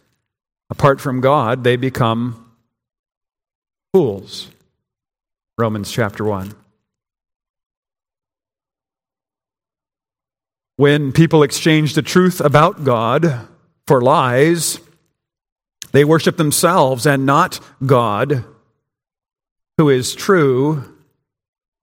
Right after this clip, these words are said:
and the end of all inquiry. Romans one twenty-five. Tonight I've given you a number of points there in your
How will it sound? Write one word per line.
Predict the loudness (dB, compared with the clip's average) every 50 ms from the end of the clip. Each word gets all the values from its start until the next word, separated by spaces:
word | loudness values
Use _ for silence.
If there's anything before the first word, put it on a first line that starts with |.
| _ _ -6
and | -2 0
the | 2 2 4 4
end | 2 2 0 -2
of | -2 0
all | 0 2 2 2
inquiry. | 0 0 -4 -4 -4 -4 -2 -2 -4 -6 -8 -14 -20 _ _ _ _ _ _ _ _ _ _ _ _ _ _ _ _ _ _ _ _ _ _ _ _ -6
Romans | -4 -2 -2 -2 -2 -2
one | -2 -2 -4 -4
twenty-five. | -6 -6 -6 -6 -6 -6 -4 -4 -2 -2 -4 -6 -8 -12 -18 -20 _ _ _ _ _ _ _ _ _ _ _ _ _ _ _ _ _ _ _ _ _ _ _ _ _ _ _ _ _ _ -20 -20 -12 -4
Tonight | 2 2 4 4 6 4
I've | 4 4 2 2
given | 0 0 2
you | 2
a | 2 4
number | 2 2 4 4 2 2
of | 2 0 -2 -2
points | 0 0 0 0 -2 2
there | 2 2 4 2 0
in | 0
your | -2 -2 -2 -2 -4